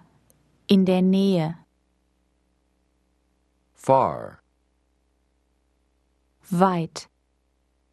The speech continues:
Speaker 1: Weit.
Speaker 2: Next to,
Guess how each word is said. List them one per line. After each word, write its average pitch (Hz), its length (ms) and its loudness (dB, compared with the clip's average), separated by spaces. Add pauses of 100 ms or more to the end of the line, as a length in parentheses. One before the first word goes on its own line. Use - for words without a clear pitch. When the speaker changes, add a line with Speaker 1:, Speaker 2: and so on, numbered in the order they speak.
(840)
Speaker 1:
Weit. 180 580 -2 (1600)
Speaker 2:
Next 143 380 -6
to, - 320 -8